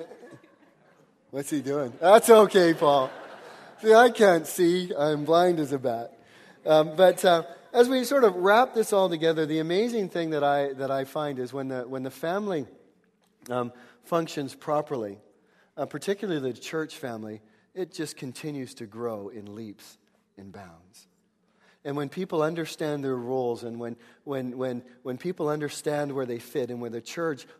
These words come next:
functions properly as a family and as a body, it just begins to continue to explode. And you look at verse seven, it says, "And the word of God continued to increase." Notice that.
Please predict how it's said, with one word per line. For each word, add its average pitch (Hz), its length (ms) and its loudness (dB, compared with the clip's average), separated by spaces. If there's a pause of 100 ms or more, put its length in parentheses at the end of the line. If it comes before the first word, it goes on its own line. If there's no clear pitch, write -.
(120)
functions 165 540 -4
properly 156 500 -4
as 120 140 -6
a 120 60 -8
family 143 460 -6
and 113 160 -10
as 107 120 -14
a - 20 -14
body, 120 380 -6 (280)
it 175 140 -8
just - 220 -10
begins 120 400 -10
to 127 160 -10
continue 131 480 -14
to 139 120 -12
explode. 165 840 -16 (580)
And 165 80 -6
you 170 80 0
look 220 180 0
at 175 140 -2 (220)
verse 175 260 -2
seven, 190 320 0
it 143 100 -4
says, 156 220 -2
"And 151 100 -4
the 151 80 -2
word 170 340 0
of 190 140 -2
God 143 400 0
continued 180 560 -6
to 165 120 -6
increase." 139 380 -8
Notice 220 360 -8
that. 90 300 -12